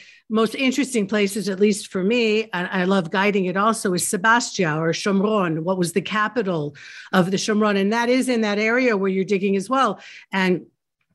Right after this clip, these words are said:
the last time I was there, and this is a place that was excavated by a Harvard expedition already over a hundred years ago, under the Ottomans, that would be, and came up with just incredible finds. Uh, the names of the daughters of Tzlofchad from the biblical names, showing that their homesteads were still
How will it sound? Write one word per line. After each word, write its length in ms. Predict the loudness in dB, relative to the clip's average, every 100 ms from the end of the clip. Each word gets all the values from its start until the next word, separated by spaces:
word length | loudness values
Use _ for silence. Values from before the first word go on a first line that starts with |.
| _ -6
the 120 | 0
last 320 | 2 0 0
time 240 | 0 2
I 140 | 2 0
was 240 | -2 -2
there, 340 | -2 0 0 0
and 220 | 0 2
this 160 | 2
is 120 | 0 -2
a 60 |
place 280 | 0 0 0
that 100 | -4
was 240 | -2 0 0
excavated 680 | -2 -4 -2 0 0 0
by 180 | -2 -4
a 80 | 0
Harvard 320 | 0 2 0
expedition 580 | -2 -2 0 0 2 0
already 300 | 0 2 2
over 260 | 0 0 0
a 60 |
hundred 300 | 0 0 0
years 260 | 0 0 -2
ago, 400 | -4 0 0 0 -6 -20 _ -4
under 180 | -2 0
the 100 | 2
Ottomans, 520 | 2 2 2 0 -2
that 180 | -4 -2
would 140 | -2
be, 340 | 0 0 -2 -6 -20 -12 -2
and 200 | 0 0
came 280 | 0 0 0
up 240 | -2 -2
with 280 | 0 0 -2
just 480 | 0 0 0 -8 -4
incredible 640 | -2 -2 -2 0 0 -2 -6
finds. 680 | -6 -2 0 2 0 -2
Uh, 320 | -4 -2 -4 -6 -12 -20 -4
the 100 | 0
names 520 | 2 2 2 0 -2
of 120 | -2
the 80 | -2
daughters 420 | 0 2 2 0
of 100 | -2
Tzlofchad 1000 | -4 -12 4 4 4 0 -2 2 0 -2
from 180 | -2 0
the 60 | 2
biblical 420 | 2 2 0 0
names, 420 | 2 2 2 0
showing 300 | 0 0 2
that 120 | 0
their 120 | 0 0
homesteads 720 | 2 0 0 0 -2 -2 -4
were 100 | -4
still 500 | -4 -2 0 0